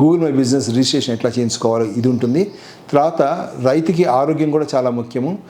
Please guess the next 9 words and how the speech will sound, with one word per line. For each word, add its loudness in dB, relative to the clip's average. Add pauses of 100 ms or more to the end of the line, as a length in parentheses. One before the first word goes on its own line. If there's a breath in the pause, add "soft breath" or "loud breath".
(300 loud breath)
అన్ని 2 (120)
రోగాలకి 2
ఫస్ట్ -4
లిస్ట్లో, 0 (180)
టాప్ 0
వన్లో 0
రైతు 0
ఉంటాడు 0
కాబట్టి -2